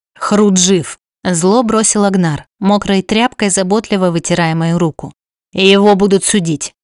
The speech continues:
Он напал на жену вождя, нарушая мой приказ". "Я убила кого-то из его близких?"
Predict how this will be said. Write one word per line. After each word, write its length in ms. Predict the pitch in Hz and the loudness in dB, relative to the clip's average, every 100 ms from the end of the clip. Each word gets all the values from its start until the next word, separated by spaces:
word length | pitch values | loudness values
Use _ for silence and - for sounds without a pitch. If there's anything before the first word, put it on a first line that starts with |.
| _ | _
Он 280 | - 202 190 | -2 2 2
напал 380 | 190 180 214 214 | 2 2 2 2
на 140 | 180 | 2
жену 280 | 160 180 180 | 0 2 2
вождя, 480 | 180 185 170 170 147 | 2 0 0 -2 -2
нарушая 520 | 156 170 - 202 185 | -4 -2 0 0 0
мой 140 | 160 156 | 0 -2
приказ". 520 | 175 - 160 - - _ _ _ _ _ _ _ - | -2 -2 -2 -2 -6 _ _ _ _ _ _ _ -6
"Я 480 | 170 196 202 180 - | 0 2 2 0 0
убила 420 | 214 196 220 196 | 0 2 2 2
кого-то 400 | - 202 208 202 | 0 0 0 2
из 180 | 196 196 | 2 2
его 240 | 202 208 | 2 2
близких?" 560 | 196 233 226 - - | 2 2 0 -4 -12